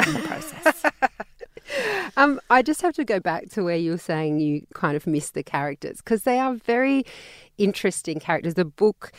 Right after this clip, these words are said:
Speaker 2: similar to Mummy Blog-, Bloggers, How to Be Perfect, there are similarities in, and I mentioned this to you before we came in here, that it's quite, it's, it's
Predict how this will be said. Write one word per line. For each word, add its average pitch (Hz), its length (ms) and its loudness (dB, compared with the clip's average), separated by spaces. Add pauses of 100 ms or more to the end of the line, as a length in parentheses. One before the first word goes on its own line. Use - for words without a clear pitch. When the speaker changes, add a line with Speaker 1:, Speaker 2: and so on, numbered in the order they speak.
(240)
Speaker 2:
similar 202 640 4 (160)
to 160 380 0
Mummy 156 260 2
Blog-, 147 340 -4 (120)
Bloggers, 156 340 -4
How 175 180 0
to 180 80 0
Be 180 120 -4
Perfect, 160 520 -6
there 175 140 0
are 180 60 -2
similarities 185 800 2
in, 156 380 2
and 156 160 -4
I 160 40 0
mentioned 175 500 0
this 151 180 -6
to - 120 -10
you 156 80 -4
before 151 520 -2
we 156 100 -4
came 160 300 2
in 151 180 2
here, 151 320 -2 (480)
that 208 240 4 (240)
it's - 180 -2
quite, 277 400 0 (160)
it's, 220 160 2
it's - 340 -4